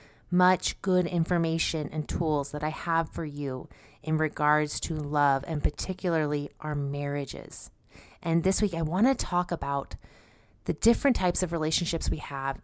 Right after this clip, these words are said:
and then focus a little bit on our marriages, because I think that there is a skewed vision of what a marriage should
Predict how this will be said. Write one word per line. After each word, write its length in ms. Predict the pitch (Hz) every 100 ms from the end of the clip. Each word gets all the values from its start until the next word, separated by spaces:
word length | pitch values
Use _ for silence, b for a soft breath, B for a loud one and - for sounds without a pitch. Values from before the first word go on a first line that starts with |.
| _ -
and 240 | 175 160
then 100 | 165
focus 460 | - 185 185 202 -
a 60 |
little 220 | 151 180 190
bit 200 | 196 -
on 220 | 165 165
our 180 | - 160
marriages, 880 | 156 156 160 165 147 143 - - - _ b b b b b b
because 580 | 208 196 196 214 208 185 - _ _ -
I 180 | 202 233
think 460 | - 302 294 -
that 400 | 240 226 220 170
there 160 | 208 202
is 240 | 190 175
a 80 | 190
skewed 640 | - - 202 220 254 269
vision 640 | 196 160 220 185 160 156 175 -
of 180 | 156
what 220 | 160 185 233
a 80 |
marriage 640 | 226 185 180 175 180 165 -
should 600 | - - - 208 208 208